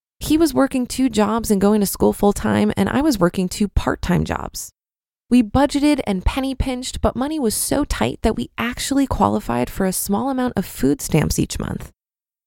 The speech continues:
Buying our home was one of the best decisions we've ever made, but it really made getting by tough. As the years progressed, we went on to have more kids. He finished his undergraduate degree, and I began working on mine. During the past eleven years,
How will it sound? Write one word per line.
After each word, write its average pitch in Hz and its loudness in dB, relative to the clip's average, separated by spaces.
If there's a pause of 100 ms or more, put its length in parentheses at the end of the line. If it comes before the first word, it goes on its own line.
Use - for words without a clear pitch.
Buying 294 2
our 240 4
home 208 4
was 226 2
one 185 2
of 170 0
the 160 0
best 175 -2
decisions 190 2
we've 160 2
ever 156 0
made, 147 -4 (320)
but 214 4
it 226 4
really 294 2
made 233 4
getting 180 2
by 165 0
tough. - -6 (840)
As 208 4
the 233 2
years 302 2
progressed, 185 2
we 208 4
went 254 2
on 320 -2
to 233 0
have 220 4
more 196 4
kids. - 0 (280)
He 269 2
finished 269 2
his 196 2
undergraduate 214 4
degree, 214 4
and - -2
I 233 4
began 226 4
working 185 2
on 185 4
mine. 185 0 (600)
During 269 6
the 262 2
past 311 -2
eleven 269 2
years, 196 0